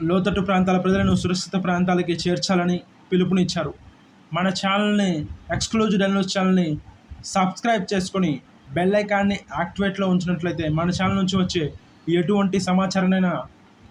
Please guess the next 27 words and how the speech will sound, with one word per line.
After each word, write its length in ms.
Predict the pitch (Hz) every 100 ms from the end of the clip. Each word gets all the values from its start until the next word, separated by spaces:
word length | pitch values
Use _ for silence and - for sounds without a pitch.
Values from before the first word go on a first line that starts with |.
| - -
ఏ, 380 | 170 196 208 190 - 165
ఏ 200 | 175 202
మూల 420 | 202 208 185 151 156
ఏ 140 | 170
సమాచారం 520 | 180 190 185 185 185
ఉన్నా 340 | 185 185 143 - - -
చిటికలో 600 | - - 190 208 214 185 180 -
మీ 140 | 175 185
ముందు 440 | 185 196 202 180 - -
ఉంచుతాను. 420 | 156 - 170 151 - - - - 156
మన 80 | 170
ఛానల్ని 380 | 165 196 208
సబ్స్క్రైబ్ 480 | - 185 - 196 196
చేసుకొని 400 | 185 - 185 143 - - - -
బెల్ 220 | 165 202
ఐకాన్ని 440 | 208 202 202 185 - 151
యాక్టివేట్లో 480 | 175 196 196 196
ఉంచినట్లయితే 680 | 190 185 175 180 175 160 131 - - - - -
తెలంగాణ 360 | 185 202 202 202
ప్రభుత్వం 420 | 190 185 185 196
నుంచి 200 | 185 175
కానీ, 260 | 185 202 214 - - - - - - - -
ఆంధ్రప్రదేశ్ 480 | 151 196 202 202 -
ప్రభుత్వం 320 | 190 180 190
నుంచి 200 | 185 180
కానీ, 260 | 185 196 196 -
అదేవిధంగా 560 | 151 180 180 190 175